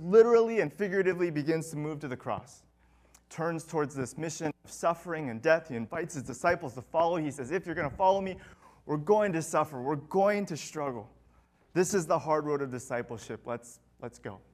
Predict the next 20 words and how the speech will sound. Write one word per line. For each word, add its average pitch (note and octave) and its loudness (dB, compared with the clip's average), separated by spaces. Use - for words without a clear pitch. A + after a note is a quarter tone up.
But F3+ -4
then B3 2
Mark A#3 4
says F#3 0
a F3 0
mere E3+ -2
six - -4
days D#3 -2
later, A2+ -8
he D#3 -4
says, D#3+ 0
"Within G3 4
this D#3 2
same F3+ -2
week," C3 -4
he's D3 -6
linking G#3+ -2
these F#3 -6
events D#3 -6
together. G#2+ -8